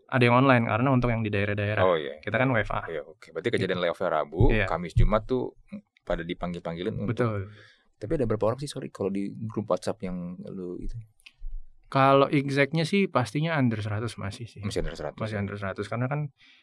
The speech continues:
Speaker 1: kita teknologinya aja itu tiga ratusan kalau nggak
Speaker 2: Hmm,
Speaker 1: salah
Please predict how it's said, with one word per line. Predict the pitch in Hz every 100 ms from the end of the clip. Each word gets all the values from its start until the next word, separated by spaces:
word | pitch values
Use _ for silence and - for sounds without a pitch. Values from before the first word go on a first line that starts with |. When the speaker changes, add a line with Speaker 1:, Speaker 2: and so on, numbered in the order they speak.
| _ _
Speaker 1:
kita | 107 107 143
teknologinya | 139 110 123 107 101 104 107 107 104 101 101 - _
aja | 110 107 107
itu | 107 104 151
tiga | 151 107 101
ratusan | 95 - 101 107 98 98
kalau | 98
nggak | 98
Speaker 2:
Hmm, | 85 82
Speaker 1:
salah | 92